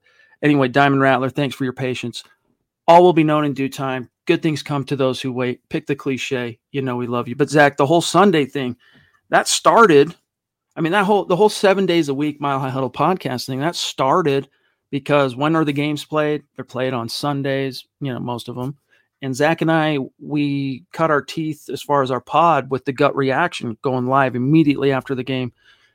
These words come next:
Uh, and even before we were doing them live, Zach, doing a recording,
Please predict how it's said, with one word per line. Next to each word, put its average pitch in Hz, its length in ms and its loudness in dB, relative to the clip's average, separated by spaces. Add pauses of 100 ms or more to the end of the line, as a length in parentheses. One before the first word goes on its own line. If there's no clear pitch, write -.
(120)
Uh, 139 200 -2
and 151 100 0
even 156 180 2
before 143 300 2
we 214 140 2
were 147 80 2
doing 139 160 2
them 120 120 -2
live, 117 220 -2 (240)
Zach, 135 300 -4
doing 143 220 2
a 135 40 2
recording, 139 640 -2